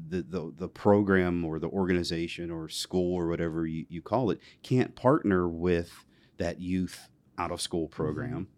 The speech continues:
Speaker 2: mm-hmm.
Speaker 1: But why would you reinvent another one
Speaker 2: Right,
Speaker 1: when you
Speaker 2: right.
Speaker 1: may have one or two or three in your city that are meeting the need?
Speaker 2: Right. Yeah, and making it a lower barrier of entr-, barrier of entry for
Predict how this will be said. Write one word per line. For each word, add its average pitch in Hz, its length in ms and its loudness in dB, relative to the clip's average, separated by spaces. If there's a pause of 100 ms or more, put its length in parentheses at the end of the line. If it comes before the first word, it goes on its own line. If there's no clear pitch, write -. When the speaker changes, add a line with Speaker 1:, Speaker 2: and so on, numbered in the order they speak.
Speaker 2:
mm-hmm. 120 300 -10
Speaker 1:
But 117 100 4
why 131 180 0
would 135 180 2
you 113 80 2
reinvent 113 480 6
another 110 420 6
one 87 260 2
Speaker 2:
Right, 127 300 -6
Speaker 1:
when 101 160 4
you 107 80 8
Speaker 2:
right. 107 80 8
Speaker 1:
may 117 140 10
have 110 480 2
one 110 360 8
or 107 140 8
two 107 480 4
or 104 80 2
three 104 640 4
in 104 80 4
your 104 140 4
city 104 460 2 (360)
that 117 100 8
are 117 120 6
meeting 113 480 8
the 117 80 4
need? 117 480 4
Speaker 2:
Right. 110 180 -16 (560)
Yeah, 185 100 4
and 151 120 0
making 151 320 0
it 139 240 -4 (920)
a 143 80 -4
lower 143 440 4
barrier 127 400 0
of 117 60 -6
entr-, 143 300 -2
barrier 127 380 -2
of 117 80 -4
entry 123 420 -2
for 110 600 -8